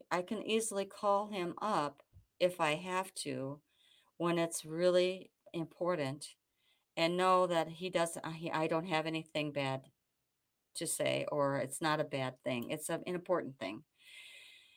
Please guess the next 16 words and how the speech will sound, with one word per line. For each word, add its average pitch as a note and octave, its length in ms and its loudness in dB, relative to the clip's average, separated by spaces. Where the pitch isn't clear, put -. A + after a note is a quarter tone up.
But F#3+ 80 2
the G3 80 4
second A3 420 2
one, F#3+ 360 4
<laughs> - 500 -6
I F#3+ 60 10
called A3 320 10
him A#3 140 8
up G3 180 6
to - 120 4
say, G3 440 8
uh, E3 320 8
that E3 180 8
I E3 120 8
forgave F3 480 4
him. D3+ 420 -2